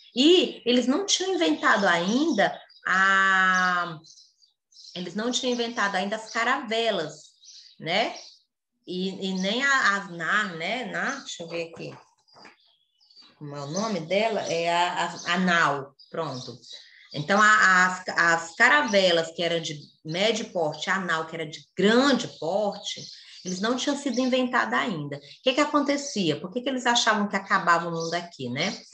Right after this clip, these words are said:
Porque eles vinham aqui. Quando chegava aqui, tinha uma tormenta, um lugar que é muito difícil. As embarcações deles pequenas não conseguia passar aqui, ó.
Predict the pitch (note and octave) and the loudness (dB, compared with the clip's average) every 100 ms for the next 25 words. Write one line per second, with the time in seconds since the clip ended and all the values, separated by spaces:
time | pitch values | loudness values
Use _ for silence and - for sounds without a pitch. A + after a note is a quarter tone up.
0 | - - - G#3+ A#3+ A#3 G3+ B3+ C4+ C#4 | -20 -12 2 4 6 4 4 4 4 0
1 | C#4 - D#3+ B2+ B3 - _ _ _ - | -2 -8 -6 -6 -8 -16 _ _ _ 0
2 | A#3+ C4 A#3 G3+ F3+ B3 A#3+ B3+ B3 C4+ | 2 4 4 4 2 0 0 0 2 4
3 | D4+ C4+ G3+ D#3 C#3 C#3 C3+ D#3 D#3+ E3+ | 2 2 0 0 -4 -8 -8 -6 2 2
4 | F3+ G3+ F#3 F#3+ G3 F#3+ - - - D#3 | 2 0 2 6 6 4 -10 -16 -8 -2
5 | G#3+ B3+ D#4 - G3 D3 - C3 _ _ | 0 0 -4 -4 -4 -4 -8 -18 _ _
6 | - D4 E4+ E4+ - - C4 - A#3+ G3+ | -2 0 2 2 0 0 -4 -2 -4 -2
7 | F3+ F#3+ F#3 - D#3+ - - C4+ F4+ A#3 | -2 -2 -4 -10 -14 -10 -2 0 0 -2
8 | E3+ - _ - - C#4+ D4 F4+ G4 G#4 | -4 -8 _ -20 -12 -2 -2 -2 -4 -4
9 | - F#4 F4+ F#4 G4 G4 - F#4+ - - | -2 -2 -2 0 0 0 -2 -4 -2 0
10 | D#4 B3+ D#3 | 2 4 2